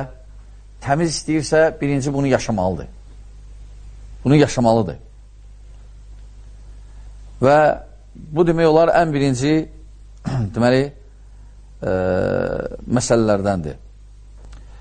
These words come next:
E, həmçinin Ə, çünki Allah Taala buyurur ki: "Və ləv ənə əhləl qura, və ləv ənə əhləl qura əmənu vəttəqəv, lafətahna aleyhim barakatun minəs səmai vəl ard."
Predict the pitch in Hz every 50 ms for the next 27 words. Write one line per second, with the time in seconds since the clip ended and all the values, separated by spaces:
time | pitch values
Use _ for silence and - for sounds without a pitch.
0 | - - - - - - 104 98 95 95 95 92 90 - - - - 90 104 151
1 | 196 220 - - 208 180 165 156 156 160 156 - - - - - - - - -
2 | - - - - - - - - - - - - - - 85 92 95 92 90 92
3 | - - - - 151 165 151 160 156 147 143 143 156 160 147 147 147 147 160 143
4 | - - 151 151 160 156 - - - - - - - - - - - - - 117
5 | 139 165 185 - - 175 170 165 160 151 160 151 156 151 143 131 - 143 151 147
6 | 131 101 78 - - - - - - 87 104 120 123 123 - 135 139 139 135 135
7 | 135 135 131 131 131 127 127 113 - - 139 139 135 131 131 123 - - 135 151
8 | 160 160 156 147 143 143 135 127 120 123 120 120 - 160 156 - 170 143 117 92
9 | - - - - - - - - - - - - - - 110 101 120 117 - 131
10 | 120 131 131 120 120 120 123 127 131 117 120 123 120 120 113 117 117 120 - -
11 | 127 120 120 - 120 120 123 120 120 113 - - 120 117 120 123 127 - 120 117
12 | 113 117 - - 120 113 101 - -